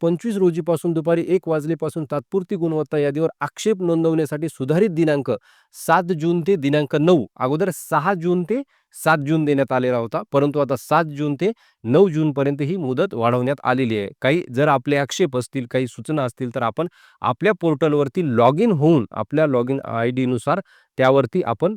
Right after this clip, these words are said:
त्या ठिकाणी आक्षेप घेऊ शकतो किंवा ती माहिती त्यांना कळवू शकतो. त्यासाठी नऊ तारखेपर्यंत आता आपल्याला डेट मिळालेली आहे. त्यानंतर एकंदरीत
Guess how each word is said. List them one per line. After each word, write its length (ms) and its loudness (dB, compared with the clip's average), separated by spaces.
त्या 80 2
ठिकाणी 340 -2
आक्षेप 300 -4
घेऊ 260 -2
शकतो 320 -6
किंवा 240 -6
ती 60 -4
माहिती 320 -4
त्यांना 320 -4
कळवू 200 4
शकतो. 300 -6
त्यासाठी 420 -2
नऊ 300 -2
तारखेपर्यंत 500 -6
आता 220 -6
आपल्याला 440 -2
डेट 280 -4
मिळालेली 440 0
आहे. 100 -8
त्यानंतर 480 2
एकंदरीत 560 4